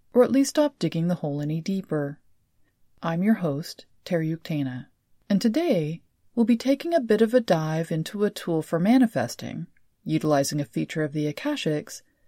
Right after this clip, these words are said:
the Akashic Manifestation Trunk.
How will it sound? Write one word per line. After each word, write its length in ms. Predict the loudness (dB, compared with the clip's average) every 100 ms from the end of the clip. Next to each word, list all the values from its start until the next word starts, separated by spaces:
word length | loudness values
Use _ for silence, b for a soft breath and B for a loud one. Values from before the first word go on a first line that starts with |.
| _ _ -2
the 140 | 0
Akashic 540 | 0 -2 -6 -6 -4
Manifestation 840 | -4 -4 -4 -6 -4 -4 -4 -6 -8
Trunk. 420 | -10 -12 -14 -20